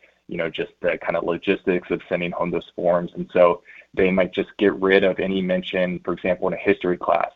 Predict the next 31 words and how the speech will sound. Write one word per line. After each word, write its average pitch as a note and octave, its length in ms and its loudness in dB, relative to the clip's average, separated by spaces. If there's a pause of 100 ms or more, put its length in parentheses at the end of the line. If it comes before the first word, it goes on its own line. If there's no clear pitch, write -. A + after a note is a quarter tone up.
of F2+ 220 4
the F2 180 2
L F2+ 100 2
G F2 140 -12
B F2 140 -10
T F2 240 -12
Q E2+ 340 -8
rights F2+ 280 0
movement, - 460 -8
the - 340 -20
civil F2 200 -6
rights F2+ 240 0
movement D#2+ 300 -8
in E2+ 60 -12
the E2+ 80 -12
U E2 140 -4
S, - 180 -2 (500)
um, E2 220 0
just - 260 -4
because, E2+ 280 -2 (120)
you F2+ 100 -8
know, D#2+ 120 -4
they E2+ 160 -4 (120)
fear E2+ 420 2 (500)
kind - 180 -2
of D#2 60 -8 (440)
running F2 320 2
afoul E2+ 520 2
of - 80 -14
those - 240 -6
laws. - 420 2